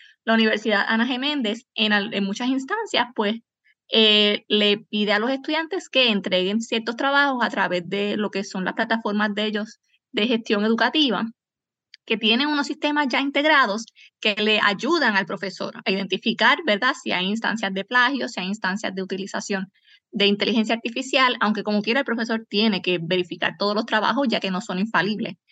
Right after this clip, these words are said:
estos sistemas. No obstante, la misma universidad, eh, en conversación con uno de los vicepresidentes, nos menciona que también, eh, le dan luz verde a los estudiantes, por ejemplo, de nivel graduado,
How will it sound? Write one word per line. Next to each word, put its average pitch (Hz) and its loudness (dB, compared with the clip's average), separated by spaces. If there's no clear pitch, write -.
estos 208 -4
sistemas. 226 0
No 233 0
obstante, 285 0
la - 0
misma 226 -2
universidad, 226 0
eh, 190 -2
en 202 0
conversación 202 -4
con 202 -2
uno 202 -2
de 202 -2
los 202 -2
vicepresidentes, 233 -4
nos 233 2
menciona 262 2
que 220 2
también, 208 0
eh, 214 0
le 208 2
dan 208 4
luz 269 -6
verde 247 -4
a 226 2
los 214 2
estudiantes, 214 -2
por 214 -2
ejemplo, 214 0
de 202 2
nivel 196 0
graduado, 240 2